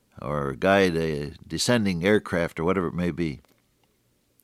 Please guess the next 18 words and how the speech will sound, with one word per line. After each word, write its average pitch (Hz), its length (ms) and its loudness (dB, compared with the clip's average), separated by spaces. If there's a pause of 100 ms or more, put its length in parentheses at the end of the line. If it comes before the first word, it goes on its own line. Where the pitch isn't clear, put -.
(120)
We 127 140 4
can 113 140 2
understand 101 680 2
maybe 71 380 -4 (460)
a 92 80 -2
little 95 220 2
better 110 440 6 (540)
that 104 100 2
it's 110 160 0
no 135 160 8
problem 123 480 4
for 107 160 2
God 139 580 6 (600)
to 131 100 8
pay 143 180 8
attention 120 600 6 (840)
to 127 140 8
individual 90 840 2